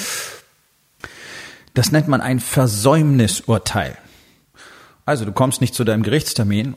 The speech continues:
und dann wird automatisch der Antrag gestellt, äh, von der Gegenseite, dass ein Versäumnisurteil ergeht und dem wird der Richter immer stattgeben. Ganz einfach.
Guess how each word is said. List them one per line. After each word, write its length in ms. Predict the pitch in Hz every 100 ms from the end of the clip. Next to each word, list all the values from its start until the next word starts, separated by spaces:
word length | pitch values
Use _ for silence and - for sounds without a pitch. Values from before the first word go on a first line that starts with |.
| -
und 160 | 117 107
dann 120 | 104
wird 180 | 104 120
automatisch 960 | 165 165 139 127 123 143 147 - -
der 100 | -
Antrag 320 | 110 117 117 -
gestellt, 640 | 107 104 101 95 - - -
äh, 320 | 95 95 90
von 160 | - 104
der 80 |
Gegenseite, 580 | 95 107 107 113 107 113
dass 200 | 101 98
ein 160 | 98 95
Versäumnisurteil 840 | - 92 101 139 - 156 160 165
ergeht 440 | 160 156 180 - -
und 180 | 123 117
dem 140 | 117 113
wird 180 | 113
der 80 | 110
Richter 520 | 107 - 117 117 - 117
immer 160 | 110
stattgeben. 420 | - - - - - _ _ _ _ -
Ganz 120 | 156
einfach. 240 | - -